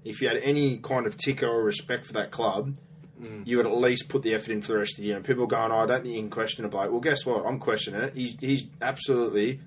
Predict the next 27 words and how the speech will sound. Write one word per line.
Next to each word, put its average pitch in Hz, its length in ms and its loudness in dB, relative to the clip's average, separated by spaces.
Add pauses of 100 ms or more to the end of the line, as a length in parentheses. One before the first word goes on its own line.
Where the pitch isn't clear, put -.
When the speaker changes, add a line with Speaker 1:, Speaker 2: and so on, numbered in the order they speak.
(120)
Speaker 1:
dogging 107 300 0
it. 85 120 -14 (500)
Speaker 2:
Yep. 135 160 2
Speaker 1:
He 131 80 4
is 127 80 0
dogging 123 320 4
it. 120 100 -2
He 117 240 0
is 110 80 0
showing 113 460 0
no 127 420 4 (220)
Speaker 2:
I'm 131 80 2
gonna 139 160 2
Speaker 1:
respect 123 240 2
to 143 80 2
the - 80 0
fans 135 440 2
or 110 100 2
anyone. 135 360 2 (140)
And 120 100 -4
if 120 80 -8
he 175 120 8
wants 165 240 2
money 135 200 4
from 127 160 -4
rugby 107 240 -2
union, 117 480 -4